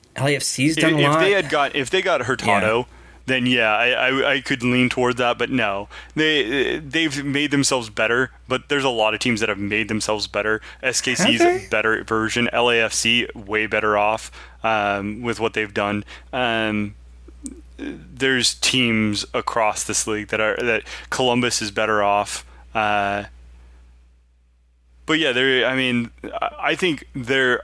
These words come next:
Speaker 2: aren't any winners necessarily. I think there's more losers.
Speaker 1: Yeah, there are losers in this, this transfer window, that is to be sure. Um,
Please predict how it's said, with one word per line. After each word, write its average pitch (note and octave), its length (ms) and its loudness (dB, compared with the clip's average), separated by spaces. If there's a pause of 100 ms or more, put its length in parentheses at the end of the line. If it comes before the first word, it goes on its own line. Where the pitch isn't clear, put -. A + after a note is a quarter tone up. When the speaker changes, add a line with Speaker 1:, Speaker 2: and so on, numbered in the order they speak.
Speaker 2:
aren't C3+ 260 0
any B2+ 260 2
winners A#2+ 540 0
necessarily. C#3+ 600 0
I - 100 0
think C3 160 -2
there's A2+ 180 0
more A2 260 2
losers. G2+ 640 -4
Speaker 1:
Yeah, A#2 360 2 (100)
there C3 180 -2
are B2 80 -2
losers B2 360 -4
in C#2 100 -8
this, - 160 -10
this - 260 -8
transfer - 380 -4
window, G#2 200 0
that G#2+ 180 0
is G#2 120 0
to - 120 -6
be G#2 80 -4
sure. G2+ 380 -2 (1040)
Um, A2+ 580 -2